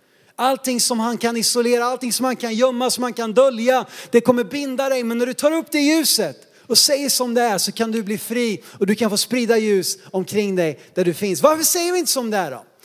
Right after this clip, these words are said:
Jag predikar lite <laughs> längre, men jag känner att det här är någonting, jag vet inte, jag är skitsamma. Jag är pastor i den här kyrkan, jag predikar hur länge jag vill. Frågan är så här.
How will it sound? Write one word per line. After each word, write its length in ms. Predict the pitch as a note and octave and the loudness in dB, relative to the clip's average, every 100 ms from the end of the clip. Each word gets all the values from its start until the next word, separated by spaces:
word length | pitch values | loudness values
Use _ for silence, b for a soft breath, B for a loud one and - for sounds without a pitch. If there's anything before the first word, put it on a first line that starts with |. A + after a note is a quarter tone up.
| B B | B B
Jag 180 | G3+ | -6
predikar 340 | A3+ D4+ - D4 | -2 -2 -2 -4
lite 180 | A3+ C4 | -6 -6
<laughs> 140 | - | -4
längre, 120 | A#3 A3 | -6 -4
men 120 | A3+ | -4
jag 100 | A#3+ | -2
känner 260 | C4+ C4 | -4 -2
att 120 | C4 B3+ | -2 -2
det 80 | |
här 120 | C4 C4 | -2 -2
är 60 | |
någonting, 360 | B3+ A3 A#3 A3 B B - | -4 -6 -6 -8 B B -4
jag 120 | G3 | -2
vet 160 | G#3+ G3 | 0 -2
inte, 240 | E3 C#3+ | -6 -6
jag 180 | E3+ G#3+ | -2 -2
är 40 | |
skitsamma. 540 | - F#3 - E3+ D3+ D#3 | -2 -6 -6 -8 -6 -2
Jag 120 | G3 | -2
är 40 | |
pastor 340 | F#3+ G3 - F3+ | -2 -4 -4 -6
i 0 | |
den 40 | |
här 60 | D#3 | -4
kyrkan, 320 | D#3+ D3 D3 | -6 -8 -8
jag 160 | E3 | -8
predikar 280 | E3+ D#3 D3+ | -6 -8 -6
hur 40 | D3 | -8
länge 160 | C#3+ | -6
jag 60 | C#3+ | -2
vill. 180 | E3+ B2 - - B - - - - E5+ - - - - - - - | -2 -4 -14 -20 B -18 -18 -14 -12 -10 -10 -10 -10 -12 -12 -8 0
Frågan 280 | E4 F4 D#4+ | 2 4 2
är 140 | C4+ | 2
så 120 | G#3+ | 2
här. 180 | F#3+ | 0